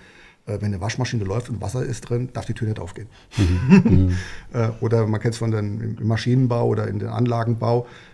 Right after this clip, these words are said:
Speaker 1: äh, wenn die Tür vom Roboterkäfig aufgeht, dann muss der Roboter sofort stehen bleiben. Das,
Speaker 2: Mhm.
Speaker 1: das sind so Elemente der funktionalen Sicherheit, aber die gehen ja heute mit den ganzen Steuerungen viel, viel tiefer. Das ist ja nur die,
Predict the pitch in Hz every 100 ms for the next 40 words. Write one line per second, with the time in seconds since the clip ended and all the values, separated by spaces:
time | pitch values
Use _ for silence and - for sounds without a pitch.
0 | - 110 110 107 113 110 110 - 127 131
1 | 113 127 139 131 127 127 127 123 120 113
2 | - 117 117 110 101 101 110 110 117 107
3 | 92 101 - 101 98 92 98 98 101 -
4 | 90 87 85 113 127 117 131 120 113 117
5 | 110 104 113 - 113 104 98 120 135 117
6 | 113 113 117 113 117 98 113 107 104 107
7 | 104 101 101 107 101 98 127 127 117 104
8 | - 117 107 98 95 104 107 95 95 95
9 | 95